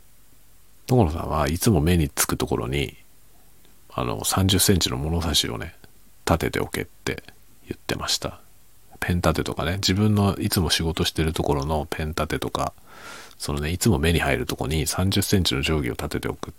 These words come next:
て言ってました。そうすると、そのね、三十センチがこのぐらいっていう感覚が自分の中に入るんで、なんかどっかで、なんかね、その、何センチとか言われた時に、大体これぐらいだなっていうのが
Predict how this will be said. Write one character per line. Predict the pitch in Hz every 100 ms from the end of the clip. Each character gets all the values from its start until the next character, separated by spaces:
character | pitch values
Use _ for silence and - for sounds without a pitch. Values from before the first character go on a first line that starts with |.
| -
て | -
言 | -
っ | -
て | -
ま | 69 -
し |
た。 | - - - - - - - - - - - - -
そ | - 127
う |
す | -
る | - -
と、 | 139 92 -
そ | - 85
の | 76
ね、 | 78 - - - - - -
三 | - 117 143
十 | 147
セ | 135 - 143
ン | 92
チ | 82
が | 67
こ | - 78
の | 80
ぐ | 82
ら | 78
い |
っ | 82
て | - - 82
い | 76
う | - -
感 | - 87
覚 | 85 87 82
が |
自 | 78 82
分 | 80 85
の | 85
中 | 90
に | 71
入 | - 82 73
る | -
ん | - -
で、 | - - - - - - - - - - - - - - -
な | 110
ん |
か | 85
ど | 92
っ | 87
か | -
で、 | 69 65 - - - - -
な | 69
ん |
か | -
ね、 | - 120 - - -
そ | -
の、 | 104 - - - - - - - -
何 | 85 76
セ | 78 73
ン | 67
チ | -
と | -
か | 67
言 | 64
わ | 71
れ |
た | 73 -
時 | -
に、 | 62
大 | 85 104
体 | 113
こ | 87
れ | 80
ぐ | 82
ら | 82
い |
だ | 82
な | 90
っ |
て | - -
い | 71
う |
の | 65
が | 67 69 -